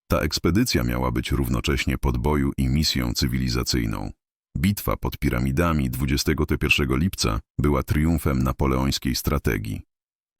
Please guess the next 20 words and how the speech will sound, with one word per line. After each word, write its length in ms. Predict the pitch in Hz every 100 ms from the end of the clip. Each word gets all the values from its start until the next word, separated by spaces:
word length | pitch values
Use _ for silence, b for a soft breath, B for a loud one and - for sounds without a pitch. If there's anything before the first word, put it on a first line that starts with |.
| _ -
Mamelutcy 560 | 67 64 69 - 71
wojownicy, 720 | 65 64 57 67 60 55 57 67
mimo 260 | 65 57
swojej 420 | - 71 67 64
legendarnej 580 | 58 64 67 67 67 65
dzielności, 640 | 60 64 60 57 - 57 57 _ _ -
zostali 440 | 69 - 65 64
rozbici 520 | 67 65 60 71 - 65
przez 300 | - 58 67
nowoczesne 480 | 64 - 67 -
formacje 480 | 57 65 64 57 60
europejskie. 720 | - 64 - 53 52 - 64 - - _ _ -
Napoleon 520 | 78 82 73 67 67
podobno 440 | - 62 62 65
powiedział 440 | - 55 58 58 58
swoim 320 | - 58 55
żołnierzom 540 | 57 60 62 69 60
przed 260 | 52 - 60
bitwą: 500 | 58 60 - 58 55 - _ _ -
„Żołnierze, 680 | 67 67 67 73 57 55 50